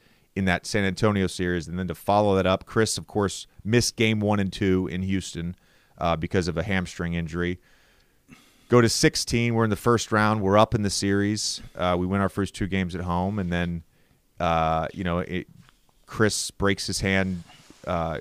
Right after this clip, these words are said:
Blake tears his quad tendon within the span of ten minutes in the second half. We go on to lose that series. Next year, Blake, in the first round, Blake tears, uh,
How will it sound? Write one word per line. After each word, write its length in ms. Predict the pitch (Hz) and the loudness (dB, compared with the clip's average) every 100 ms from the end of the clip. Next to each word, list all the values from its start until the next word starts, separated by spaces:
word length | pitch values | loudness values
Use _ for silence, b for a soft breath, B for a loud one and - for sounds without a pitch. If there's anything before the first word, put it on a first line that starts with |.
| - | -10
Blake 420 | 92 95 101 - | -4 -2 -2 -2
tears 280 | - 101 90 | 0 0 0
his 100 | 85 | -4
quad 380 | - 98 92 | 0 2 2
tendon 340 | 87 95 95 95 | 0 -2 -2 -2
within 220 | 92 92 | -4 -4
the 60 | 85 | -8
span 240 | - 98 | -4 -4
of 100 | 87 | -4
ten 220 | - 98 | -2 -2
minutes 260 | 92 90 87 | -2 -4 -4
in 80 | 87 | -8
the 60 | |
second 320 | 85 92 85 87 | -6 -6 -6 -4
half. 400 | 85 87 90 - | -2 -2 -4 -6
We 100 | 90 | -2
go 140 | 92 | 0
on 100 | 90 | 0
to 60 | 87 | 0
lose 240 | 87 82 | -2 -2
that 200 | 85 80 | -4 -6
series. 480 | - 82 82 87 - b b b b | -6 -8 -6 -8 -12 b b b b
Next 340 | - 98 - - | -2 -2 -2 -2
year, 160 | 101 | 0
Blake, 460 | 95 95 98 95 - | 0 2 2 0 -4
in 100 | - | -8
the 80 | 92 | -6
first 300 | - 95 - | -2 -2 0
round, 220 | 95 85 | -2 -2
Blake 260 | 90 95 - | 0 -2 -2
tears, 380 | 98 92 92 | -2 0 0
uh, 220 | 90 87 | 0 0